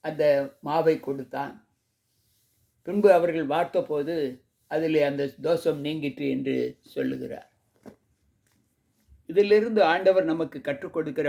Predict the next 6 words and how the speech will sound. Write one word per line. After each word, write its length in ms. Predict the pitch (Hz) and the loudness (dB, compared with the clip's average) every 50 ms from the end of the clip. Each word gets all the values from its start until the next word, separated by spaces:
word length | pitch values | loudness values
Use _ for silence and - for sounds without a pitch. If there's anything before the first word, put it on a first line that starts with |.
| 135 | -2
பாடம் 400 | - 135 139 143 143 143 143 135 | -2 -2 -2 -2 0 -2 -2 -2
என்னவென்றால், 680 | - 151 135 143 143 139 131 127 127 123 135 160 165 208 - _ _ _ _ _ _ _ _ _ _ _ _ _ _ _ _ _ _ _ _ _ _ _ _ _ _ _ | -4 -4 -4 -2 -2 -2 -4 -2 -2 -2 -2 -2 -4 -6 -12 _ _ _ _ _ _ _ _ _ _ _ _ _ _ _ _ _ _ _ _ _ _ _ _ _ _ _
தேவன் 400 | 139 156 175 202 208 214 226 214 | 2 4 4 6 4 4 2 0
செய்த 360 | 214 - 185 175 175 160 143 175 196 185 - - - - _ _ _ _ _ _ _ _ _ _ _ _ _ _ _ _ _ _ _ _ _ _ _ _ _ _ _ _ _ _ _ _ _ _ _ _ _ _ _ _ _ _ _ | -2 -2 0 0 0 0 2 4 4 4 2 -2 -8 -16 _ _ _ _ _ _ _ _ _ _ _ _ _ _ _ _ _ _ _ _ _ _ _ _ _ _ _ _ _ _ _ _ _ _ _ _ _ _ _ _ _ _ _
ஒரு 220 | 175 175 165 165 160 156 143 135 135 - _ _ _ _ _ _ _ _ _ _ _ _ _ _ _ _ _ _ _ _ _ _ _ _ 156 | 4 4 6 6 4 4 2 0 -4 -8 _ _ _ _ _ _ _ _ _ _ _ _ _ _ _ _ _ _ _ _ _ _ _ _ 0
பலத்தை 480 | 151 147 165 175 165 - - 151 165 | 2 4 4 4 4 2 -2 -4 -2